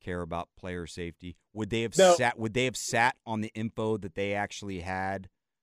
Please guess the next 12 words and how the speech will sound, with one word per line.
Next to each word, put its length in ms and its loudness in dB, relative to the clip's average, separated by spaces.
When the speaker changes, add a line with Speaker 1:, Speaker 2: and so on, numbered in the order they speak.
Speaker 1:
forever 720 -4
with 180 -6
concussions 800 -6
if 120 -14
they 140 -4
really 460 -4
gave 240 -4
a 40 -8
shit 380 -8
about 220 -8
player 320 -8
safety? 500 -10